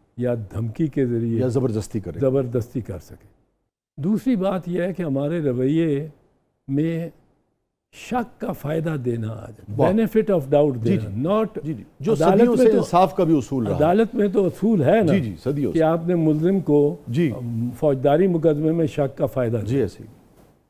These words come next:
Speaker 2: लोग एक दूसरे को भी ज़ाती ज़िंदगी में भी शक का फ़ायदा देते हैं।
Speaker 1: मैं आपको बताता हूँ, एक मिसाल। दो प्रोफेसर्स थे
Speaker 2: हम्म।
Speaker 1: हमारे, यंग प्रोफेसर्स थे,
Speaker 2: हम्म।
Speaker 1: कैम्ब्रिज में,
Speaker 2: हम्म।
Speaker 1: यूनिवर्सिटी में। एक हमारे कॉलेज, डाउनिंग कॉलेज, मेरे कॉलेज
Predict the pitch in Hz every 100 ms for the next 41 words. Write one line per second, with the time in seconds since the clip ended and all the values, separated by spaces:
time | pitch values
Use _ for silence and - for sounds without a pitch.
0 | _ _ 147 180 185 151 165 165 214 190
1 | 147 131 180 127 131 196 139 131 131 135
2 | 120 127 185 135 - 160 120 110 92 82
3 | 127 160 156 147 - 131 123 117 104 113
4 | 113 - _ - 131 120 127 113 107 101
5 | 92 107 - _ _ _ _ _ _ _
6 | 127 123 214 262 190 165 165 147 - 127
7 | - 127 113 123 98 113 117 117 110 107
8 | - _ _ _ _ 135 202 196 139 107
9 | - 104 92 92 76 - _ _ _ _
10 | _ _ - 156 151 147 110 98 - 90
11 | 80 90 107 104 - 95 101 _ _ _
12 | _ _ _ _ 180 180 180 135 135 139
13 | 165 170 - 151 147 151 127 120 139 165
14 | 175 127 143 143 139 139 147 143 135 143